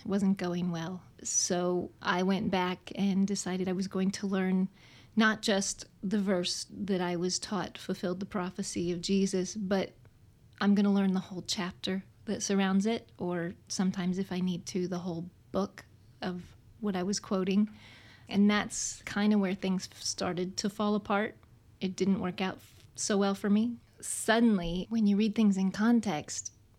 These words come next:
they weren't fitting so well. I was confused, and honestly, at some points, some of the things I was finding, I was, I was downright scared because I wasn't able to make these things work. And it, it sorta shook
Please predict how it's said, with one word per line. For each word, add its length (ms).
they 220
weren't 260
fitting 420
so 240
well. 380
I 120
was 200
confused, 920
and 560
honestly, 420
at 80
some 260
points, 600
some 240
of 80
the 80
things 260
I 60
was 160
finding, 360
I 80
was, 380
I 60
was 140
downright 400
scared 460
because 600
I 60
wasn't 280
able 200
to 40
make 260
these 200
things 400
work. 500
And 420
it, 220
it 180
sorta 520
shook 500